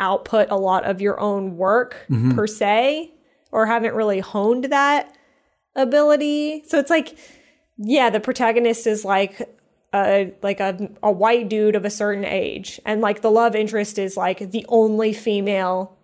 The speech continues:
Speaker 1: present. I'm honestly really surprised that there is, like, Danielle, the archer,
Speaker 2: Yeah.
Speaker 1: is, like, another woman who, like, gets, like, maybe that feels a little bit eighties, where every now and then they were like, "Eh,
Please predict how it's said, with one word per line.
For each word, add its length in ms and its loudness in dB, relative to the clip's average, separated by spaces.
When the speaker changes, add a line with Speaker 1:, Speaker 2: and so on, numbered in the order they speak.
Speaker 1:
present. 540 0
I'm 200 -2
honestly 460 4
really 400 6
surprised 760 0
that 180 2
there 240 4
is, 540 0
like, 220 -2
Danielle, 520 0
the 140 -4
archer, 640 -2
Speaker 2:
Yeah. 280 0
Speaker 1:
is, 160 0
like, 140 4
another 400 2
woman 400 0
who, 140 -2
like, 240 0
gets, 200 0
like, 280 0
maybe 360 4
that 120 2
feels 180 2
a 60 4
little 240 4
bit 180 2
eighties, 340 2
where 120 2
every 260 0
now 200 -2
and 100 -2
then 140 -2
they 100 -4
were 140 0
like, 340 0
"Eh, 320 2